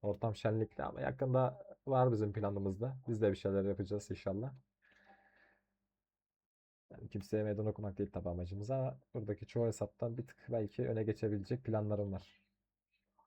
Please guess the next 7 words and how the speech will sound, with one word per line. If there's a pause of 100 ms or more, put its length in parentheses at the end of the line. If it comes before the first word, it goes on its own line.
(140)
Adamlar (720)
kesti
zaten
ellerine
kollarına
sağlık
hepsini.